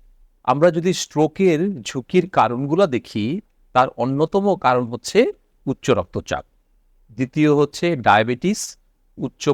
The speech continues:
কোলেস্টেরল, স্থূলতা। তাহলে এগুলা যদি স্ট্রোকের ঝুঁকির কারণ হয়ে থাকে এবং এই চারটি জিনিসের সাথেই আমাদের খাদ্যাভ্যাস জড়িত, তাহলে কিভাবে হলো? উচ্চ রক্তচাপ কি হয়? আমরা যদি বেশি লবণ খাই বা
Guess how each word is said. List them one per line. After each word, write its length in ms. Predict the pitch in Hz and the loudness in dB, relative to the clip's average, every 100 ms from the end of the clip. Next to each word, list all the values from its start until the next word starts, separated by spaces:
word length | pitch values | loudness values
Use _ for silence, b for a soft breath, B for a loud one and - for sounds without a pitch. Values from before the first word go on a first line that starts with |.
| - | 0
কোলেস্টেরল, 560 | 127 139 - 165 180 269 - _ _ _ _ - | -2 -2 0 4 4 4 -6 _ _ _ _ -20
স্থূলতা। 500 | - 180 135 - - - _ _ _ _ _ 156 | 0 2 2 -2 -10 -12 _ _ _ _ _ 2
তাহলে 320 | 165 190 156 160 - _ _ _ | 2 4 2 0 -6 _ _ _
এগুলা 320 | 151 156 190 196 196 | -2 0 2 2 0
যদি 180 | 180 185 - | -2 -4 -6
স্ট্রোকের 360 | - 139 - 165 - | -4 -2 0 0 -2
ঝুঁকির 280 | 113 226 233 | -2 -2 2
কারণ 160 | 165 135 117 | 0 0 -4
হয়ে 140 | 120 120 | -6 -6
থাকে 200 | - 160 - | -4 -4 -2
এবং 120 | 127 135 | -4 -4
এই 60 | 139 - | -2 2
চারটি 420 | 135 - _ 277 233 | 2 0 _ -2 2
জিনিসের 300 | 190 202 233 185 | 2 2 0 -2
সাথেই 280 | 170 143 135 - | 0 0 0 -2
আমাদের 240 | 113 110 - | -2 -4 -4
খাদ্যাভ্যাস 520 | 107 104 104 101 117 98 | -6 -4 -6 -4 -4 -4
জড়িত, 260 | 92 85 - - - | -8 -10 -14 -4 2
তাহলে 200 | 185 196 196 | 4 2 0
কিভাবে 300 | 185 185 180 180 - 147 | -2 0 0 -2 -4 -4
হলো? 160 | 156 - _ 185 | -4 -6 _ -6
উচ্চ 200 | 185 - | -6 2
রক্তচাপ 540 | 254 214 - 185 - - | 4 4 0 -2 -2 -4
কি 100 | - 117 | -6 -8
হয়? 140 | 113 107 | -4 -2
আমরা 160 | 139 165 | 0 0
যদি 180 | 180 170 180 180 143 | 0 0 -2 -2 -4
বেশি 280 | 151 - 196 131 | -4 -2 0 2
লবণ 260 | 113 123 175 165 | 2 2 0 -2
খাই 260 | 123 107 113 | -2 -2 -2
বা 80 | 143 | -6